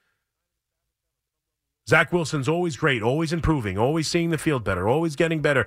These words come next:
is always so close, will always have a great career. Why does he do that? Why do you think he is associating himself so strongly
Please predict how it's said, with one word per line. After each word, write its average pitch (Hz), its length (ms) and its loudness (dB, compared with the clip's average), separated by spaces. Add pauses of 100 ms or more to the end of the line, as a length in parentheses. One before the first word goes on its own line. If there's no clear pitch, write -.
(220)
is 120 140 0
always 160 280 2
so 170 200 2
close, 135 320 0 (180)
will 135 140 4
always 170 260 0
have 170 160 4
a 156 60 -2
great 147 340 0
career. 135 400 -2 (2250)
Why 170 220 4
does 220 100 -4
he 190 120 -2
do 175 220 0
that? - 220 -6 (1200)
Why 165 160 4
do 226 120 -2
you 202 40 -2
think 190 300 -2
he 151 200 -4
is 113 180 -6
associating 139 800 -4
himself 110 360 -4
so 202 220 -4
strongly 127 640 -2